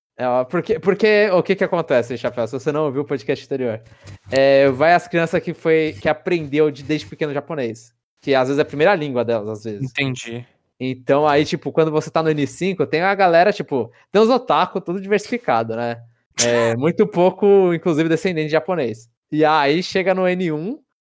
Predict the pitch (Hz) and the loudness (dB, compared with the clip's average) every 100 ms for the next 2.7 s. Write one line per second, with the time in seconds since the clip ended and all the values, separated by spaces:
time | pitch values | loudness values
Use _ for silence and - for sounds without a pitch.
0 | - 160 156 - 170 214 226 214 214 196 | -2 0 0 0 2 4 2 2 0 -2
1 | 175 180 - 175 151 170 - 214 208 208 | -2 -4 -4 -4 -2 -4 -6 -8 -6 -6
2 | 190 170 - 151 156 139 | -6 -10 -14 -12 -6 -6